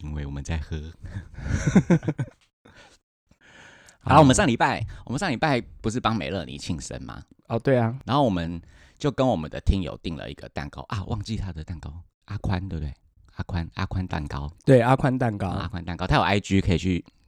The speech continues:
Speaker 1: 可以去，可以去看他每天做的蛋糕。
Speaker 2: 他蛋糕其实做得蛮漂亮的。
Speaker 1: 然后，哎，很厉害耶。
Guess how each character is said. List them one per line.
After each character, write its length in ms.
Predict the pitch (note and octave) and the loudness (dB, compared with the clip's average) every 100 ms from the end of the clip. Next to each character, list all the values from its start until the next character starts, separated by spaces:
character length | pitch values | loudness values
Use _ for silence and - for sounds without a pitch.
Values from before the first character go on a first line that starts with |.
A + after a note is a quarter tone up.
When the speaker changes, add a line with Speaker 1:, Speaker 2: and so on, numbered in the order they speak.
| - | -2
Speaker 1:
可 100 | G2 | -2
以 60 | |
去， 260 | D#2 F#2+ E2+ - | 0 -2 -2 -2
可 100 | F2+ | -2
以 60 | |
去 80 | D#2+ | 0
看 180 | - E2 | 0 2
他 160 | D#2+ | 2
每 140 | E2 - | 0 -2
天 160 | D2+ | -4
做 160 | D2+ D#2 | -2 -2
的 100 | G#1+ | -4
蛋 220 | - A#1+ | -6 -8
糕。 180 | - - - _ _ _ - | -10 -16 -18 _ _ _ -6
Speaker 2:
他 120 | G3 | -2
蛋 160 | A3 G#3 | 0 2
糕 140 | G3+ | 2
其 100 | G3+ | 2
实 80 | B2+ | 0
做 160 | C3 C#3+ | 0 0
得 40 | |
蛮 180 | A#2 G2 | 0 -4
漂 180 | A#2+ G2 | -4 2
亮 40 | |
的。 60 | C#3 | 6
Speaker 1:
然 60 | |
后， 20 | |
哎， 40 | A2+ | 8
很 80 | A2 | 8
厉 100 | D#3 | 6
害 220 | D#3 G#2 | 6 6
耶。 260 | C2+ - | 4 -2